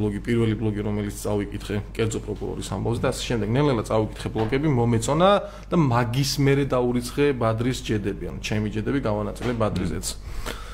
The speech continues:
Speaker 1: იგივე მქონდა როკოზეც, როკოს საერთოდ არ ვიცნობდი, აქ გავიცანე, ველაპარაკეთ და მერე დაურიცხე როკოსაც. მე მგონია, რომ პოლიტიკოსად რო ჩამოყალიბდეს ადამიანი, ანუ უნდა დაიწყოს რაც კონკრეტული სახლის, სახის პოზიციონირება, იმიტომ რომ შეიძლება ჩვენ ყველა ვფიქრობთ, რომ ადამიანი თავისუფალი არის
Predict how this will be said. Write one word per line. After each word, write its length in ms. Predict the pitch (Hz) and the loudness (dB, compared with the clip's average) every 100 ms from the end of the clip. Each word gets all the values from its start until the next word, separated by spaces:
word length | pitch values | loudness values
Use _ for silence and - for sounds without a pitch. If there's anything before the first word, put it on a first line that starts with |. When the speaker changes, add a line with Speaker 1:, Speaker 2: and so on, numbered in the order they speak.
| - | -4
Speaker 1:
იგივე 360 | 147 160 190 185 | 0 2 4 2
მქონდა 280 | 180 185 175 | 2 4 4
როკოზეც, 400 | 131 120 107 104 | 4 0 -4 -2
როკოს 240 | 120 - | -2 0
საერთოდ 300 | - 113 127 | -2 -2 0
არ 140 | 127 131 | 2 2
ვიცნობდი, 340 | 131 147 143 | 0 -2 2
აქ 160 | 127 113 | 2 2
გავიცანე, 460 | 117 123 120 143 | 0 0 0 0
ველაპარაკეთ 720 | 131 120 117 120 120 120 139 - - | 2 2 2 2 0 0 0 0 0
და 100 | 165 | 2
მერე 300 | 147 120 120 | 4 4 4
დაურიცხე 460 | 117 110 110 113 127 | 2 2 2 2 2
როკოსაც. 380 | 110 104 107 104 | 2 0 -4 2
მე 160 | 135 165 | 4 4
მგონია, 300 | 131 131 127 | 4 2 2
რომ 120 | 156 | 2
პოლიტიკოსად 600 | 143 131 131 143 123 104 113 | 2 0 0 -2 -2 -2 -2
რო 100 | 117 | -2
ჩამოყალიბდეს 760 | 117 120 117 113 110 - - | 0 0 2 0 -2 -6 -8
ადამიანი, 500 | 113 110 110 117 147 | -4 -2 0 2 4
ანუ 140 | 131 110 - - - - - - - - - - - | 2 0 -4 -12 -14 -14 -14 -14 -14 -14 -14 -12 2
უნდა 240 | 160 175 151 | 4 6 4
დაიწყოს 480 | 127 131 131 175 | 2 2 2 0
რაც 180 | 135 120 | 2 0
კონკრეტული 520 | - 143 143 156 123 113 | 0 0 2 2 2 0
სახლის, 380 | 131 120 151 | 0 0 0
სახის 440 | 139 - 131 - 160 | -2 4 4 4 -2
პოზიციონირება, 720 | - 127 123 135 143 139 113 | 0 2 2 2 4 4 4
იმიტომ 180 | 120 113 | 2 0
რომ 80 | 110 | 2
შეიძლება 240 | 160 147 | 4 2
ჩვენ 220 | 120 151 123 | 2 0 2
ყველა 260 | 135 135 | 2 2
ვფიქრობთ, 420 | 131 135 127 131 123 | 2 0 0 0 2
რომ 100 | 117 | 2
ადამიანი 360 | 120 127 120 113 | 2 2 0 0
თავისუფალი 680 | 113 120 - - 147 143 | 0 0 -2 0 0 4
არის 360 | 143 135 135 | 4 4 2